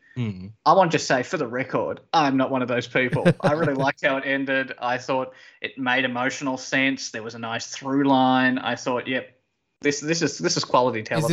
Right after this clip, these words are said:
Speaker 2: television."
Speaker 3: it, do you, is it a one and done, or you reckon they're gonna do more seasons
Speaker 2: Nah,
Speaker 3: of
Speaker 2: it's
Speaker 3: it?
Speaker 2: one and done.
Speaker 3: Yeah, right.
Speaker 2: It's one and done, which
Speaker 3: Good.
Speaker 2: is good.
Speaker 3: Li-, Line of Duty could have done with a bit more of that. <laughs>
Speaker 2: <laughs> Yes, I think so too. Um, but yeah, so one and done. I thought it was, yeah, well executed.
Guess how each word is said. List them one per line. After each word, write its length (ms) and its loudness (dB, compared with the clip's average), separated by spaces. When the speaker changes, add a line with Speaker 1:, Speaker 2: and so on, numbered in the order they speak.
Speaker 2:
television." 240 -2
Speaker 3:
it, 80 -6
do 60 -2
you, 80 2
is 160 -4
it 80 2
a 60 4
one 200 2
and 160 2
done, 220 -2
or 80 -2
you 80 0
reckon 200 -2
they're 100 -2
gonna 120 -2
do 160 -2
more 220 -4
seasons 320 -6
Speaker 2:
Nah, 120 4
Speaker 3:
of 40 4
Speaker 2:
it's 120 -4
Speaker 3:
it? 40 -4
Speaker 2:
one 140 0
and 100 -10
done. 240 -12
Speaker 3:
Yeah, 240 -6
right. 100 -12
Speaker 2:
It's 120 -16
one 100 -8
and 120 -14
done, 120 -12
which 140 2
Speaker 3:
Good. 80 8
Speaker 2:
is 80 0
good. 140 2
Speaker 3:
Li-, 200 4
Line 200 4
of 100 2
Duty 260 2
could 140 -4
have 100 -2
done 220 0
with 100 0
a 60 0
bit 160 -4
more 180 -6
of 100 -8
that. 200 -4
<laughs> 40 -6
Speaker 2:
<laughs> 60 -8
Yes, 320 2
I 140 0
think 220 -8
so 280 -10
too. 320 -10
Um, 880 -2
but 100 -8
yeah, 80 -4
so 140 -4
one 180 -2
and 120 -4
done. 420 2
I 80 -8
thought 160 -4
it 40 -6
was, 180 -10
yeah, 200 -2
well 540 -2
executed. 680 -2